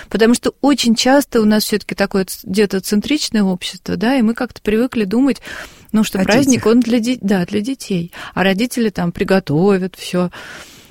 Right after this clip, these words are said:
Speaker 1: Вот, и
Speaker 2: Я
Speaker 1: подарочки
Speaker 2: думаю, что
Speaker 1: получат.
Speaker 2: здесь все равно, когда мы становимся взрослыми, тем не менее, мы все ждем внимания. И здесь уже внимание принимается как самый большой подарок. Внимание. Поэтому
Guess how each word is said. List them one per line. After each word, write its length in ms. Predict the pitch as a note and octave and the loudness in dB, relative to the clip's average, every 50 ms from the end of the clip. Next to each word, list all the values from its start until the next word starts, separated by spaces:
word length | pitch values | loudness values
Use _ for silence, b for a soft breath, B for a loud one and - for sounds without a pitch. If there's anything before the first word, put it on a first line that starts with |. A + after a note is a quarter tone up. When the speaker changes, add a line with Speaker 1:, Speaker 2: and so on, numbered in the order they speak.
| B B - | B B -6
Speaker 1:
Вот, 400 | F#3+ F3+ E3 F3+ F3 E3+ - - | -6 -6 -4 -4 -6 -6 -6 -4
и 320 | F3+ F3 F3+ F3+ F3+ G3 A3 | -4 -2 -2 0 0 -2 -2
Speaker 2:
Я 80 | B3+ | -2
Speaker 1:
подарочки 340 | - C#4 B3 F#3 F#3+ F3+ E3 | -2 0 0 0 0 0 0
Speaker 2:
думаю, 260 | F#3 F#3+ G3 G3 F#3 | 0 2 2 2 0
что 100 | E3+ F#3+ F#3 | 0 0 -2
Speaker 1:
получат. 160 | F#3 E3+ E3 | -2 0 0
Speaker 2:
здесь 240 | G3+ G3+ F3+ - - | 0 0 0 -2 -4
все 160 | - - G3+ | -6 -6 -4
равно, 400 | F#3+ F3 E3+ F#3 G3 F#3+ D#3+ - - | -4 -2 -2 0 0 -2 -2 -4 -6
когда 380 | - C3+ C#3 C#3 D3+ D#3+ F3 | -8 -8 -6 -6 -4 -2 -2
мы 80 | E3 D#3 | -2 -2
становимся 580 | - - E3+ D#3+ D3 D#3+ E3 D#3 D#3 - E3+ D#3 | -2 -2 -2 -2 0 0 -2 -2 -2 -4 -4 -4
взрослыми, 680 | C3+ C3 E3+ G3+ G3 F3 - - - B2+ B2 D#2 - - - B B B B B B B - | -4 -4 -2 -2 -2 -2 -2 -4 -4 -2 -2 -4 -4 -8 -14 B B B B B B B -6
тем 200 | - F3 D#3+ D#3 | -2 0 0 2
не 80 | F3 E3+ | 2 2
менее, 420 | F3 F#3+ F#3+ F3+ E3+ D#3 C#3+ C#3 | 0 2 2 2 2 2 0 0
мы 340 | C3+ - - - - D3 D#3+ D#3 | -2 -4 -8 -8 -4 -4 -2 -2
все 180 | - - F3+ | -2 -2 -4
ждем 240 | D#3+ D#3 F3+ E3+ E3+ | -2 -2 0 0 0
внимания. 580 | D#3 E3 F#3+ F3+ E3+ D#3+ C3 F#2+ D2 - - - - _ _ B B B B B B B B B B B - C#3+ C#3+ - - | 0 0 2 2 2 2 0 -2 -4 -6 -8 -12 -16 _ _ B B B B B B B B B B B -6 -6 -6 -2 -2
И 80 | E3+ | 0
здесь 320 | D#3 E3 D#3 E3 F3+ E3 - | 0 0 0 0 0 0 0
уже 180 | E3+ C#3+ E3 | 0 0 0
внимание 640 | D3+ D3+ E3 F#3 F#3 F#3 F#3 F#3 E3+ C#3 C3 B2+ B2 | 0 0 0 2 2 2 2 2 2 2 2 2 0
принимается 560 | - - B2+ C3 C#3 C#3 D3 D3+ D3 - - | -2 -4 -2 0 0 0 0 0 -2 -4 -6
как 160 | - C3+ - | -8 -8 -6
самый 260 | - - F3+ E3+ D#3+ | -6 -4 -2 -2 -2
большой 320 | C3+ C#3+ C3 A#2 - - - | -2 -2 -4 -4 -4 -6 -8
подарок. 680 | - - A#2+ - D#2+ - - - - - - - - - - _ _ B B B B B B B | -8 -8 -8 -8 -8 -10 -12 -14 -16 -16 -16 -16 -18 -20 -20 _ _ B B B B B B B
Внимание. 760 | D#3+ C#3+ F3 F3 F3 E3 D#3+ D#3+ D#3 B2+ A2+ G#2 - - - - _ _ _ B B B B B B B B | -2 2 2 4 4 4 4 2 2 2 0 -2 -4 -6 -10 -12 _ _ _ B B B B B B B B
Поэтому 640 | - E3+ E3 D#3 - D#3 D3+ D#3+ D#3+ D3+ C#3 - | 0 2 2 2 0 -2 0 0 2 0 0 -2